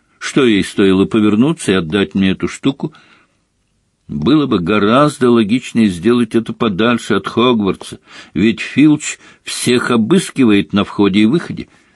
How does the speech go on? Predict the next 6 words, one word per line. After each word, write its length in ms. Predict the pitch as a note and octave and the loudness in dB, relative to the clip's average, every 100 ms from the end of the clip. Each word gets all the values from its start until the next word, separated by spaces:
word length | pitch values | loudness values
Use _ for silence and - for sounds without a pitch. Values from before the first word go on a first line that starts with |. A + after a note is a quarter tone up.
| _ _ _ _ _ _ _ _ _ _ _ | _ _ _ _ _ _ _ _ _ _ _
«Не 320 | - D#2 A#2 | -10 -2 -2
понимаю, 920 | C3+ - C#3 C#3 C#3+ C3 A#2+ F2 D2 C2 | -2 -4 -4 -4 -4 -2 -2 -2 -6 -8
почему 600 | - F2+ - C3+ C3+ A#2+ | -10 -10 -8 -6 -2 0
Малфой 680 | F#2+ F2 F2+ D3 C#3+ - G#2+ | 0 0 0 -2 -2 -2 -2
велел 420 | F#2 G#2 A2+ B2+ | 0 0 2 2
ей 720 | B2 F2 G#2 C3+ B2+ F#2+ D2+ | 0 0 0 2 2 0 -4